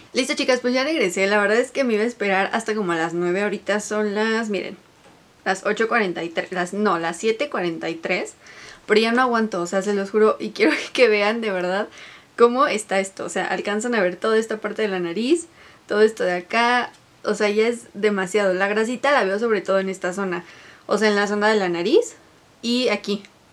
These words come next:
¿Ven? Todo eso que ven brilloso, pues es grasita. Entonces, eh, digo, la cobertura ahí está, el maquillaje sigue ahí. Entonces lo que voy a hacer nada más es como que quitarme,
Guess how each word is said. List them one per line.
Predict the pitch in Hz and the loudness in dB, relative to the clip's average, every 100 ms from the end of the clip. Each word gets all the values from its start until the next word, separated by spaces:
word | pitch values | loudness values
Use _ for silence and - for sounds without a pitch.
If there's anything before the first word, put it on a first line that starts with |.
| _ - - - - | _ -20 -20 -20 -6
¿Ven? | 214 277 440 | -2 0 2
Todo | 247 | 4
eso | 262 285 | 4 4
que | 262 | 0
ven | 196 | 0
brilloso, | 208 226 202 226 | 0 2 0 0
pues | 226 220 | -2 -2
es | 175 | -2
grasita. | 175 190 175 - | -4 -4 -6 -8
Entonces, | - 185 202 214 220 220 - - - - | -10 -6 0 2 2 0 -18 -20 -14 -2
eh, | 196 185 180 - - | 0 2 0 -2 0
digo, | 208 196 | 2 2
la | 185 | 0
cobertura | 196 190 185 214 226 | 0 0 2 2 2
ahí | 226 | 4
está, | 208 - 196 | 2 2 0
el | |
maquillaje | 220 208 175 190 202 | 0 0 -2 -4 -6
sigue | - 220 214 | -2 0 2
ahí. | 185 185 | 2 0
Entonces | 247 208 214 233 | -4 -4 -4 -4
lo | 233 | -4
que | 196 | -2
voy | |
a | 196 | -2
hacer | 220 226 | -2 -2
nada | 233 | -2
más | 214 196 | -2 -4
es | 196 | -6
como | - 220 | -6 -4
que | 214 175 | -4 -8
quitarme, | - - 196 190 202 208 | -10 -4 -2 -2 -2 -4